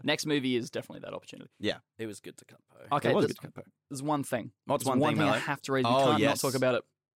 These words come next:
Speaker 1: Ben Solo's key motivation is to be a hero.
Speaker 3: Oh, yes.
Speaker 1: To be a hero like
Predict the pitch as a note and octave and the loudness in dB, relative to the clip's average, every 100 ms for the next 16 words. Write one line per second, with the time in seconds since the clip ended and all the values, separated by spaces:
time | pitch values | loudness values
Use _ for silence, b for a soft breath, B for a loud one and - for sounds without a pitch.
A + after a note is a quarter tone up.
0 | _ - F#3+ G#3 G3+ F#3+ E3 D#3 C#3+ A#2+ | _ 0 2 2 0 2 4 4 2 0
1 | - D#3 C#3+ C3+ A#2+ A2+ - B2 B2 - | -2 0 2 0 0 -2 -2 -4 -6 -10
2 | _ B2+ - B2 A2 C#3 D3+ D3+ - C3+ | _ -8 -6 -8 -4 0 2 0 -2 -8
3 | - B2+ G#2 G#2+ _ _ _ _ _ - | -6 -6 -6 -12 _ _ _ _ _ -14
4 | A1+ G1+ - - C#3 C3 B2 D#3 D#3 D3 | -14 -16 -20 -16 -6 -4 0 2 2 2
5 | C#3+ C3+ - | 2 0 -4